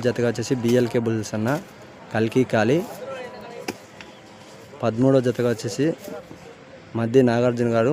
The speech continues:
ముత్తులూరుపాడు గ్రామం, కాజిపేట మండలం, వైఎస్ఆర్ కడప జిల్లా అన్న. పదమూడు జతగా ప్రదర్శన ఇవ్వాలి. మొత్తం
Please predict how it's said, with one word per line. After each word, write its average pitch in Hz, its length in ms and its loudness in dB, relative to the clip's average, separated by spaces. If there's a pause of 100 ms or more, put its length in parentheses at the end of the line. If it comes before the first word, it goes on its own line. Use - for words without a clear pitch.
ముత్తులూరుపాడు 117 540 2
గ్రామం, 110 300 0 (180)
కాజిపేట 113 440 0
మండలం, 113 320 -2
వైఎస్ఆర్ 107 400 -2
కడప 101 240 -2
జిల్లా 101 140 -2
అన్న. 101 140 -4 (120)
పదమూడు 101 380 -2
జతగా 95 280 -2 (140)
ప్రదర్శన 98 400 -6
ఇవ్వాలి. 92 180 -2 (400)
మొత్తం 143 240 2